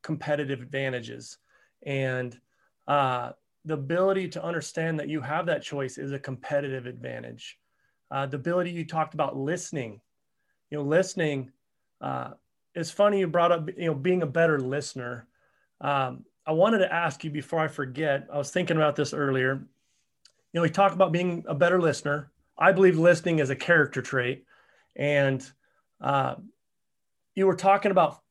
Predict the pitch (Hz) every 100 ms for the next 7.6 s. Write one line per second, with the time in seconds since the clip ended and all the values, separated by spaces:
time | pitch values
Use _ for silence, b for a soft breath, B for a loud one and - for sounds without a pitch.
0 | _ 139 190 165 156 180 170 - - 147
1 | 139 117 - - _ _ _ _ _ _
2 | _ _ _ - 156 160 151 139 - _
3 | _ _ _ - 165 170 147 170 220 240
4 | 196 - 190 185 170 156 151 175 170 165
5 | 170 180 170 147 147 175 185 - 175 190
6 | - 156 - 170 151 - 160 151 139 160
7 | 160 160 151 143 135